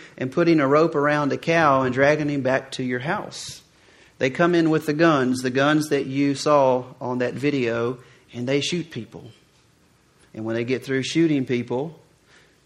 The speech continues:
they take the cows and they go back to their village. And then guess what happens about two weeks later? It's revenge. The same thing happens. This has been a cycle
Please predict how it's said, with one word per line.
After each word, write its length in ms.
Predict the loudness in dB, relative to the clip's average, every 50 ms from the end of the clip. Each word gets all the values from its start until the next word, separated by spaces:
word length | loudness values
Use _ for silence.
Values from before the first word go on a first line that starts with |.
| _
they 140 | -8 -6 -6
take 260 | -2 0 0 0 0 0
the 60 | -4
cows 400 | 0 2 4 4 4 4 2 -2
and 100 | -4 -6
they 80 | -4 -4
go 140 | -4 -4
back 240 | -2 -2 -2 -4 -4
to 120 | -8 -10 -8
their 140 | -8 -4
village. 640 | -2 0 0 0 0 -2 -4 -6 -8 -12 -12 -14 -16 _ _ _ _ _ _ -12
And 160 | -8 -6 -6
then 160 | -4 -4 -2
guess 280 | 0 0 0 0 -2 -4
what 200 | -4 -4 -4 -4
happens 520 | -4 -4 -4 -4 -4 -4 -6 -6 -6 -8
about 280 | -8 -6 -6 -6 -6 -6
two 180 | -8 -8 -6 -6
weeks 240 | -8 -8 -10 -10
later? 340 | -10 -8 -8 -10 -12 -14 -16 -20 _ _ _ _ _ _ _ _ _ _ _ _ _ _ _ _ _ _ -14 -12
It's 200 | -12 -10 -10 -10
revenge. 680 | -8 -4 -2 -2 -2 -2 -4 -6 -10 -10 -10 -12 -14 -18
The 100 | -16 -14
same 420 | -12 -8 -4 -4 -2 -2 -2 -4
thing 260 | -4 -4 -4 -4 -4 -4
happens. 420 | -6 -6 -6 -6 -8 -12 -10 -6
This 180 | -6 -6 -4 -4
has 140 | -6 -6
been 200 | -4 -2 -2 -2
a 80 | -2 -4
cycle 640 | -6 -4 0 0 2 2 0 -2 -4 -6 -6 -6 -10